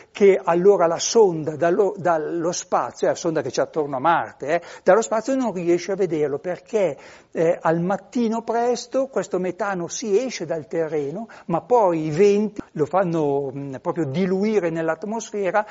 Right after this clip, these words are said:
e già ce n'è poco, parliamo di parti per miliardo, eh. Se io avessi qua un miliardo di palline da tennis, ce ne sono cinque o sei fatte di metano, quindi veramente pochissimo, ma poi basta un soffio d'aria,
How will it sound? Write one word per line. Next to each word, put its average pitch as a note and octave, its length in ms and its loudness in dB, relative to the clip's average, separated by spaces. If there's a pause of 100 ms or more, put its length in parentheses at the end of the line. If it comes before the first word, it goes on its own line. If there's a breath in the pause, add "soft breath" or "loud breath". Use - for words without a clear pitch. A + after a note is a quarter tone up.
(180 loud breath)
e D3 120 -2
già F3+ 200 4
ce E3 180 -6
n'è D#3+ 140 -6
poco, C#3 420 -4
parliamo D#3+ 480 -6
di F3 280 -4 (480)
parti G3 540 0
per F#3 480 0
miliardo, C#3 1000 -6
eh. D3+ 140 0 (240 loud breath)
Se - 100 -12
io D#3+ 80 2
avessi D#3+ 280 -4
qua F3+ 160 0
un E3 120 -2
miliardo F#3+ 720 4
di F3 140 -4
palline F#3 400 0
da F#3 100 0
tennis, F#3 580 -2 (260 loud breath)
ce F3+ 120 -2
ne D#3 80 -2
sono D#3 280 -4
cinque G#3 420 -4
o - 20 -2
sei E3+ 300 -2
fatte D#3+ 380 -8
di D3+ 120 -12
metano, C3+ 480 -8 (260 loud breath)
quindi D3+ 200 -2
veramente D#3+ 440 -2
pochissimo, D3+ 680 -6
ma C3+ 100 -4
poi F3+ 220 -2
basta E3 320 0
un D#3+ 100 -6
soffio F3+ 640 0
d'aria, D3+ 480 2